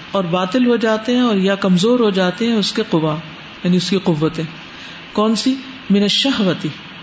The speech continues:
خواہش نفس کی، والغضب، اور غصے کی، یعنی غصہ بھی کم ہو جاتا ہے ایسے بندے کے اندر، واللہو واللعب،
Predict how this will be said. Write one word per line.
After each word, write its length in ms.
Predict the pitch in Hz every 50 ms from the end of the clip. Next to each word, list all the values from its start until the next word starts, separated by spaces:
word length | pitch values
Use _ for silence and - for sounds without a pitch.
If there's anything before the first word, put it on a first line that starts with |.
| - - - - - - - - -
خواہش 340 | - 202 190 185 180 - -
نفس 300 | 180 160 160 156 - -
کی، 140 | - - 160 180 - - - - - - - - -
والغضب، 540 | 185 190 190 175 196 208 190 202 185 147 156 151 - - -
اور 120 | - 180
غصے 380 | 170 165 180 180 - - 190 175 170 -
کی، 60 | - 165 - - - - - - - - - - - -
یعنی 140 | 202 214
غصہ 280 | 202 220 240 - - 311
بھی 140 | 302 269 302
کم 220 | 277 226 226 220
ہو 100 | 208 202
جاتا 320 | 196 180 170 165 165 - 165
ہے 40 |
ایسے 200 | 160 156 - 170
بندے 260 | 151 156 151 147 156 151
کے 140 | - 156
اندر، 220 | 147 143 139 139 143 - - - - - - - - - - - - -
واللہو 540 | 190 202 214 226 240 302 277 269 254 262 240
واللعب، 400 | 220 214 208 196 196 185 180 180